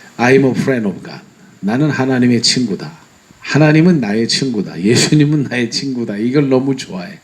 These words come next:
<laughs> 권위적인 거에 하나님 아버지 이거 별로 안 좋아합니다. 예, 상처가 있잖아요.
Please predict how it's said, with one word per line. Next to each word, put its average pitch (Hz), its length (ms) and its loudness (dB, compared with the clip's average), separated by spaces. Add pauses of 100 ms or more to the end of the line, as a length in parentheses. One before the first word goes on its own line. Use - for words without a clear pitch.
<laughs> - 1800 -10
권위적인 113 680 2
거에 95 200 -6
하나님 107 440 -8
아버지 87 680 -8
이거 101 140 -12
별로 90 320 -4
안 165 180 -10
좋아합니다. 85 520 -10 (1120)
예, - 160 -8 (480)
상처가 120 520 -2
있잖아요. 80 600 -14